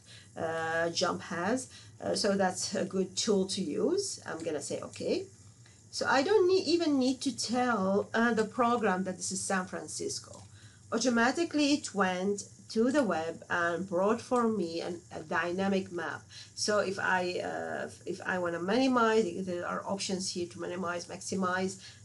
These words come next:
If you drag, uh, your arrows, I'm not gonna do it, but you can zoom in, zoom out, you can do whatever you want. However, so what we are seeing here, we are seeing all those incidents color-coded, uh, and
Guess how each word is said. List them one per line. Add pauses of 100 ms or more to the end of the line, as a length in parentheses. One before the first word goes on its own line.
If
you
drag, (220)
uh,
your (120)
arrows,
I'm
not
gonna
do
it,
but
you
can (340)
zoom
in,
zoom
out,
you
can
do
whatever
you
want. (360)
However,
so
what
we
are
seeing
here,
we
are
seeing (120)
all
those
incidents
color-coded, (680)
uh, (100)
and